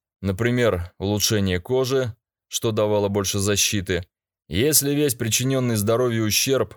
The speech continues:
можно привести в цифровых значениях, то это улучшение уменьшало его на пять процентов.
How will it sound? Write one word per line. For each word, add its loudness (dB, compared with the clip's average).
можно 0
привести 0
в -6
цифровых 0
значениях, -2
то 0
это 0
улучшение 0
уменьшало 0
его 0
на 0
пять -2
процентов. -2